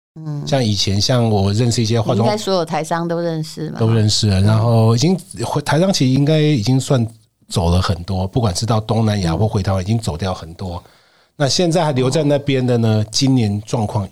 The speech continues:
Speaker 2: 尤其，尤其惨。我认识一个
Speaker 1: 啊，真的这么糟？嗯。
Speaker 2: 我认识一个化妆品的老板，
Speaker 1: 嗯。
Speaker 2: 然后他说以前呢，像双十一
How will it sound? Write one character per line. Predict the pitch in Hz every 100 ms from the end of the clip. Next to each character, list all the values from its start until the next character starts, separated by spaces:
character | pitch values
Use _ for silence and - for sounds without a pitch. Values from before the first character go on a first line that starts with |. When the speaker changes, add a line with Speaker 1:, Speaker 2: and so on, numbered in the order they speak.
| -
Speaker 2:
尤 | 104
其， | 117 -
尤 | 101 92
其 | 101
惨。 | - 82 - _
我 | 110 101
认 | 120 123
识 | - 120
一 | 117
个 | 113 104
Speaker 1:
啊， |
真 | 143 233
的 | 233
这 | -
么 | 202 165
糟？ | 156 143 139 -
嗯。 | - 90
Speaker 2:
我 | 98
认 | 135
识 | 123 123
一 |
个 | 107
化 | - 110
妆 | 110 110
品 | -
的 | 87
老 | 85 87
板， | 95 87 185
Speaker 1:
嗯。 | 170 160 143
Speaker 2:
然 | 120 117
后 | 120
他 | 113 139
说 | - 139
以 | 107
前 | - 92
呢， | 95
像 | 95 -
双 | 104 - 123 123
十 | - 101
一 | 98 101